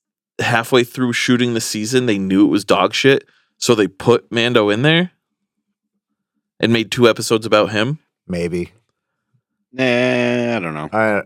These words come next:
Speaker 2: I don't know.
Speaker 3: Maybe they just
Speaker 2: It wa-
Speaker 3: added him in
Speaker 2: <clears throat>
Speaker 3: because people were obsessed with Mando.
Speaker 1: Yeah, but
Speaker 2: Yeah.
Speaker 1: like, I, I,
Speaker 2: It's
Speaker 1: it's
Speaker 2: a
Speaker 1: hard to
Speaker 2: fail-safe.
Speaker 3: And now him and Boba can do stuff together if
Speaker 2: I
Speaker 3: it comes down to it.
Speaker 2: Book of Boba Fett for me wasn't the worst. It was just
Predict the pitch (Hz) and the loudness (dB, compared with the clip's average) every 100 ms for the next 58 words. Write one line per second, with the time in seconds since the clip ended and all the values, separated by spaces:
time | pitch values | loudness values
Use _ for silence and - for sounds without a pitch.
0 | _ _ - 127 127 101 98 98 87 117 | _ _ -14 -8 -6 -4 -4 -4 -2 0
1 | 147 147 143 139 - 113 127 127 110 101 | 2 4 4 2 0 0 2 2 0 2
2 | 104 120 - 240 202 110 92 90 - _ | 2 2 4 2 2 2 0 -2 -10 _
3 | - 92 85 87 85 73 87 87 - 90 | -6 -4 0 0 0 -2 -2 -2 -6 -6
4 | 95 98 101 - _ 180 208 147 143 147 | -2 0 0 0 _ 2 2 2 2 0
5 | 127 - _ _ _ _ _ 147 147 107 | -2 -8 _ _ _ _ _ -4 -2 -4
6 | - _ - 165 131 202 147 139 151 135 | -10 _ 0 0 2 2 4 2 2 2
7 | 131 - _ 113 120 131 127 123 117 107 | 0 -8 _ -2 0 2 2 2 2 2
8 | 92 107 104 90 - 92 92 - 87 - | 2 4 4 0 -2 -4 -2 -2 -4 -4
9 | 82 90 80 78 - _ _ _ _ _ | -2 -2 -2 -6 -10 _ _ _ _ _
10 | _ _ - 170 80 - 90 87 87 85 | _ _ 0 0 0 -2 -2 0 0 0
11 | 80 82 _ - 139 269 330 170 175 170 | 0 -4 _ -6 0 0 0 2 2 4
12 | 165 160 139 - _ _ _ _ _ 139 | 2 2 0 -2 _ _ _ _ _ -2
13 | 131 135 135 120 120 127 113 107 98 95 | 0 0 0 2 2 0 -8 -6 -4 -2
14 | 104 127 - - 127 120 - | 0 0 -2 -6 -2 -2 -4